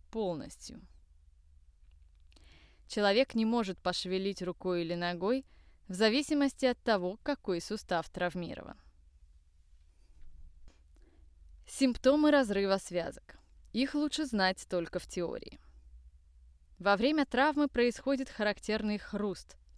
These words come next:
возникает боль в суставе, которая имеет место в состоянии покоя, а в движении нарастает. При травме коленного сустава может появиться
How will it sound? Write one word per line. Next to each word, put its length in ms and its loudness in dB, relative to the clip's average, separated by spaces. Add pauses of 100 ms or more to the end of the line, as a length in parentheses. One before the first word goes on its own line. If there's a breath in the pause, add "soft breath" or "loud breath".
возникает 640 -2
боль 280 -2
в 60 -12
суставе, 580 -4
которая 600 0
имеет 300 -2
место 400 -6
в 20 -12
состоянии 680 0
покоя, 680 -4
а 100 -2
в 60 -2
движении 600 -2
нарастает. 680 -4 (1160 soft breath)
При 140 0
травме 400 4
коленного 600 0
сустава 540 -2
может 320 -4
появиться 680 -4